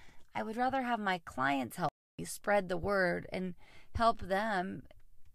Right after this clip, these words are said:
get their friends there so they can practice with them. What I learned was my time is valuable, and no longer will I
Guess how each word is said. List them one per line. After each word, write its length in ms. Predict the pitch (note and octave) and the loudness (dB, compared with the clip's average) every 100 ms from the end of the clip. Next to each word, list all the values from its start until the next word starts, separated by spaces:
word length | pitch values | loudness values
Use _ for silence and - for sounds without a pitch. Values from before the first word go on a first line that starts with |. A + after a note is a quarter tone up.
| - - F3+ | -20 -18 -4
get 180 | G3+ - | -2 0
their 140 | G#3 | -2
friends 340 | - D4 C#4 | 0 0 2
there 180 | - - | 0 -2
so 140 | E3 F3 | -2 -2
they 100 | F3 | -2
can 160 | F#3+ | -4
practice 440 | F#3 G3 - G3 - | -4 -4 -4 -10 -6
with 160 | G3+ | -4
them. 180 | C#3+ - - - - - - - - - - - - - - | -4 -6 -10 -20 -20 -20 -20 -20 -20 -20 -20 -20 -20 -20 -8
What 200 | A#3+ B3+ | 4 8
I 140 | B3 A#3+ | 10 8
learned 460 | B3+ C#4 D4 C4+ | 4 4 4 2
was 640 | G3 F#3 F3+ E3+ F3+ - - - - - - | 4 6 8 8 4 -4 -14 -20 -20 -20 -6
my 180 | F3 F3 | -2 -2
time 640 | - F#3+ F3+ F#3 F#3+ G3 - | -4 -2 2 2 2 -4 -8
is 260 | F3 D#3+ D3 | -6 -4 -4
valuable, 640 | D#3+ C3+ C#3 D#3+ C#3+ - - - - - _ - _ - - | -4 -2 -4 -6 -8 -12 -14 -20 -20 -20 _ -20 _ -12 0
and 320 | F3 F3 F#3 | 2 2 0
no 160 | F#3+ | 0
longer 640 | A#3+ A#3 G3+ G3+ F#3 D#3 D#3 | 0 2 0 2 2 2 0
will 260 | E3 E3 | -2 0
I 360 | D#3+ D#3 D#3+ | 2 2 0